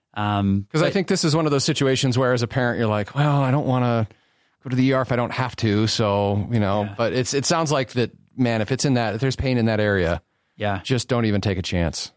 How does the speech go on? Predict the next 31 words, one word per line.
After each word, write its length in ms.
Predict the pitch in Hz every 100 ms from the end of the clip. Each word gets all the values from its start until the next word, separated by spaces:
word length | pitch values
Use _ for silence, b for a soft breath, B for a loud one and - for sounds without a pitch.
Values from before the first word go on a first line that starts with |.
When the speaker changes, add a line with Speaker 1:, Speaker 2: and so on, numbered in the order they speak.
| _
Speaker 1:
To 100 | 147
me, 260 | 160 196 170
yeah, 200 | 139 139
it's 140 | -
one 120 | 202
of 80 | 175
those 160 | 135 127
things, 340 | 135 123 113
if 140 | 113
your 100 | 123
kid's 300 | 113 160 131
coming 400 | - 135 131 113
to 160 | 110 -
you 220 | 104 104
and 140 | 104 110
just 200 | 110 -
saying, 300 | 107 104 101
"Hey, 360 | 127 127 113 107 _ -
mom 340 | 113 113 120 98
or 80 |
dad 420 | 92 127 131 127 101
or 120 | 95
whoever, 580 | 113 117 117 117 113 b b b _ _
my 100 | 123
belly's 400 | 117 123 120 104
really 240 | 117 117 107
hurting," 480 | 107 110 117 120 - _ _ _ -
that's 160 | 143 -
probably 440 | - 147 120 113
concerning 520 | 113 101 - 110 101
enough. 440 | 95 87 87 -